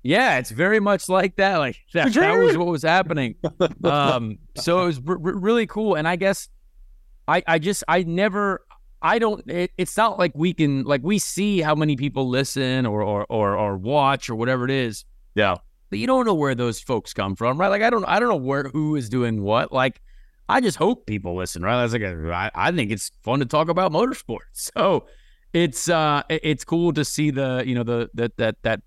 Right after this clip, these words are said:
Speaker 1: that folks listen, uh, and enjoy it. So we appreciate that. Um, but yeah, great weekend of sports. Uh, some great football games, some football games that I incorrectly bet on as well.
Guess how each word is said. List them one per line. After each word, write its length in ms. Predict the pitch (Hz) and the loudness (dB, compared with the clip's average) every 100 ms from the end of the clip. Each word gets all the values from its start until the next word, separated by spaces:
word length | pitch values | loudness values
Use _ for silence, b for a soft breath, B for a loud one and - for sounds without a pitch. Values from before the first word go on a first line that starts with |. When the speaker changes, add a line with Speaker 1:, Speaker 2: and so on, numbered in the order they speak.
| - | -6
Speaker 1:
that 160 | 113 104 | -4 -2
folks 300 | 139 123 - | -2 -2 0
listen, 520 | 127 120 123 117 113 - - | 0 0 0 0 -2 -6 0
uh, 340 | 113 107 107 | 4 4 4
and 120 | 107 107 | 2 0
enjoy 340 | 92 110 110 | 0 2 2
it. 140 | 107 | 0
So 120 | - 113 | 0 0
we 80 | |
appreciate 540 | 131 127 117 113 104 - | 0 0 0 2 0 2
that. 320 | 104 101 - - _ - - | 2 0 -4 -14 _ -20 -6
Um, 320 | 107 110 107 | -2 0 0
but 80 | 110 | 2
yeah, 180 | 156 135 | 2 2
great 320 | 95 135 165 | 2 2 2
weekend 560 | 156 151 151 143 143 131 | 0 -2 0 2 2 0
of 160 | 117 | -2
sports. 800 | - - - 147 143 143 - - - - _ _ | -4 -10 -6 -2 0 -2 -8 -12 -14 -20 _ _
Uh, 540 | 127 127 127 123 120 117 | -4 -2 0 0 -2 -4
some 240 | - 123 | -2 -2
great 300 | 110 147 151 | 2 2 0
football 400 | - 160 151 151 | -2 -2 2 2
games, 400 | 143 147 147 143 | 2 0 2 0
some 160 | - 123 | -2 -6
football 420 | - 147 147 147 | -2 -2 2 2
games 360 | 139 143 143 120 | 2 2 0 0
that 140 | 127 | -2
I 140 | 131 135 | 0 0
incorrectly 580 | 139 - 147 139 143 | -2 -2 -2 -2 -2
bet 220 | 120 147 143 | 0 0 2
on 260 | 139 139 | 2 0
as 180 | 123 117 | -2 -4
well. 500 | 135 143 139 143 | 0 0 2 0